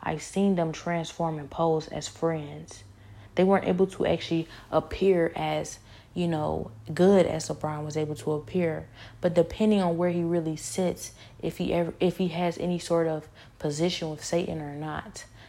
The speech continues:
depending on that, that would indicate,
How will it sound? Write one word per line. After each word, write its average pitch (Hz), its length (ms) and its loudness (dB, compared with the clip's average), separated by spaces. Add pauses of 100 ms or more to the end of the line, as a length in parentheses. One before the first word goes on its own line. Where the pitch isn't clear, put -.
(120)
depending 190 540 0
on 151 220 -4
that, 147 300 -4 (680)
that 190 240 4
would 190 200 2
indicate, 170 680 0